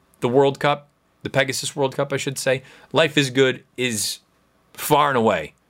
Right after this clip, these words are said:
in my opinion, the best horse routing on dirt,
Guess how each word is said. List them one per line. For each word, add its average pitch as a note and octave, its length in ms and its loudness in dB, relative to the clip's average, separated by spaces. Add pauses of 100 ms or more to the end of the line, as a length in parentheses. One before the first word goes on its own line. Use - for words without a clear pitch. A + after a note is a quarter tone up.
(120)
in B2 60 -10
my A#2+ 160 2
opinion, F2 500 -6 (340)
the G2 120 -4
best A#2+ 260 2
horse G#2 420 0 (540)
routing B2 460 2
on A#2 200 0
dirt, G2 300 -2